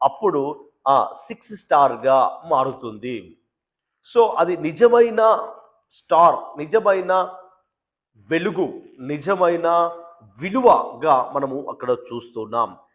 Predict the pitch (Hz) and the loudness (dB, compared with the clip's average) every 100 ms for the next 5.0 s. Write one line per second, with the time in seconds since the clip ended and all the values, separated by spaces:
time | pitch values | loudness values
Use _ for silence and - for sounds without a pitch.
0 | _ _ - 202 - 170 139 180 226 185 | _ _ -10 -8 -10 -10 0 4 4 4
1 | 170 165 139 127 135 208 262 - 175 151 | 0 -2 -8 -4 -2 -2 -4 -8 -8 -8
2 | 190 - _ _ _ 110 101 156 175 - | -10 -20 _ _ _ _ _ -8 -8 -12
3 | 175 151 190 _ _ _ _ _ 151 185 | -12 -12 -14 _ _ _ _ _ 4 6
4 | 226 233 208 214 - 160 156 147 151 190 | 6 4 -4 -6 0 0 0 -4 -8 -12